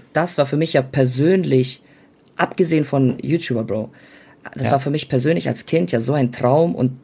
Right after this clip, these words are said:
Speaker 1: das bedeutet mir ja noch viel, viel mehr als dieses YouTube-Video. Verstehst du? Das ist einfach nur so ein Nebeneffekt,
Speaker 2: Klar.
Speaker 1: dass ich halt YouTuber geworden bin, dass ich das dann teile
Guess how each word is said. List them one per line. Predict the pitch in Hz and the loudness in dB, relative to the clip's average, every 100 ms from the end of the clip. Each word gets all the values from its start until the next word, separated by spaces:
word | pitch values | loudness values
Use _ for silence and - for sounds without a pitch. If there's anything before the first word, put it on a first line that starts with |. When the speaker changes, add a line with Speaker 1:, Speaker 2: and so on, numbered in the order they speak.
| - | -2
Speaker 1:
das | 156 - | -2 0
bedeutet | 151 143 151 143 | 0 2 2 0
mir | |
ja | 139 | 2
noch | 139 131 | 2 0
viel, | - 185 | -2 -4
viel | 180 | -2
mehr | 147 156 165 | -2 0 0
als | 127 127 | -2 -4
dieses | 135 127 127 | -4 -4 -2
YouTube-Video. | 135 170 - 131 104 - 104 | -4 -4 -4 -4 -4 -4 -6
Verstehst | - - - - | -8 -4 -4 -2
du? | |
Das | 123 143 | -2 0
ist | 123 | 0
einfach | 151 151 | 0 0
nur | 151 | 0
so | 135 | 2
ein | 131 | 4
Nebeneffekt, | 147 165 127 120 120 - | 2 2 0 0 -2 -6
Speaker 2:
Klar. | - 123 | -4 2
Speaker 1:
dass | 127 | 2
ich | 107 - | 2 -2
halt | 113 - _ | -2 -6 _
YouTuber | 131 135 - | -4 -2 0
geworden | 127 120 123 117 | -2 0 0 0
bin, | 117 113 | 0 0
dass | 120 | -2
ich | 135 | -4
das | 117 - | -8 -6
dann | 117 | -4
teile | - 135 131 | 0 2 2